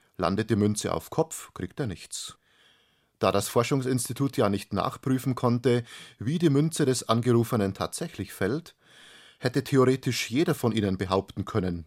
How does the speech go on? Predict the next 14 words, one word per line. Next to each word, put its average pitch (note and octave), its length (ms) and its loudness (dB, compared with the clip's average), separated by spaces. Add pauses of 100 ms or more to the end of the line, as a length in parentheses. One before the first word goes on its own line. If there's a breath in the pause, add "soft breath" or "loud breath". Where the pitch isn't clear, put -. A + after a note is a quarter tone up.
(100)
"Zahl". - 400 -2 (1040 soft breath)
Entweder G#2+ 540 2
weil F#2 160 6
die A2 80 4
Münze A2 340 2
tatsächlich A#2 560 -4
so D3 100 0
gefallen D3 440 0
war D#3+ 240 0 (560 loud breath)
oder F2+ 320 0
weil F2+ 100 4
er B2 80 4
geschwindelt D#3 540 2
hatte. - 260 -4